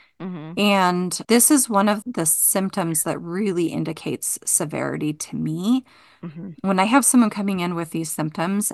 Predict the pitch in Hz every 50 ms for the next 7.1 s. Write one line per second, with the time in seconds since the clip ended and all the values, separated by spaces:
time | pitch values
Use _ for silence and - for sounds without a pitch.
0 | - - - 170 165 165 165 156 156 156 160 - - - 160 160 202 196 185 180
1 | - - - 160 156 - 170 175 180 196 202 185 - 160 - - - - 285 311
2 | 262 185 165 160 165 - - - - - - - _ _ - - 208 208 185 214
3 | 240 - 330 330 302 - 285 233 - - 208 190 185 - 175 - - 175 165 160
4 | 151 147 139 - - - - - 226 240 254 269 277 294 285 233 202 - 170 160
5 | - - 160 160 156 - - 165 165 160 - - - - - - - - - -
6 | - - - - - - 196 190 185 170 - - - 185 180 185 196 202 202 -
7 | -